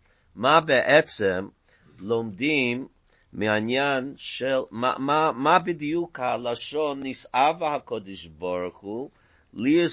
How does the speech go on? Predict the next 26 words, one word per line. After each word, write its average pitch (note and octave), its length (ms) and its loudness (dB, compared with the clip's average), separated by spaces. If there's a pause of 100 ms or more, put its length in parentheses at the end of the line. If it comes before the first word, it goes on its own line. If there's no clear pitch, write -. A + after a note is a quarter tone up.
(120)
לו C3+ 220 2
יזברך G2+ 800 0
דירה C#3+ 240 -4
בתחתונים. C#3 680 -14
בעצם D3+ 340 -14
זה B2+ 180 -10
אלתר B2 300 -10
רבי C3 200 -8
מביא A2 320 -12
את A2 80 -14
זה G#2+ 140 -16
בפרק G2+ 460 -12
לו, F#2 580 -8 (720)
שהקדוש F#2 1200 -6
ברוך D#3 300 2
הוא C#3 80 -2 (140)
רצה A2+ 560 2 (540)
דווקא E3+ 720 4 (120)
בדירה C#3+ 640 -4
בתחתונים. A2+ 920 -6 (360)
זאת G2+ 200 -12
אומרת, A#2 300 -4
לא, D#3 280 6 (300)
לא D3+ 300 10
בעולם C#3 600 4 (180)
העליונים, D#2+ 680 -14